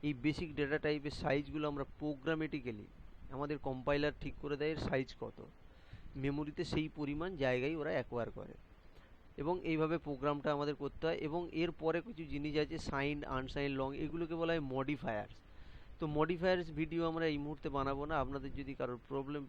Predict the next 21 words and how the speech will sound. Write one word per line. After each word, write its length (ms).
প্রয়োজন 400
থাকে 300
অবশ্যই 380
জানাবেন 420
কমেন্টের 480
মাধ্যমে, 340
অবশ্যই 400
আমরা 240
এই 60
ভিডিও 380
বানানোর 480
চেষ্টা 280
করব। 320
তো 180
এইগুলো 320
টোটাল 360
আমাদের 280
প্রোগ্রামিং 560
একটা 180
ছোট্ট 300
ডেসক্রিপশন। 680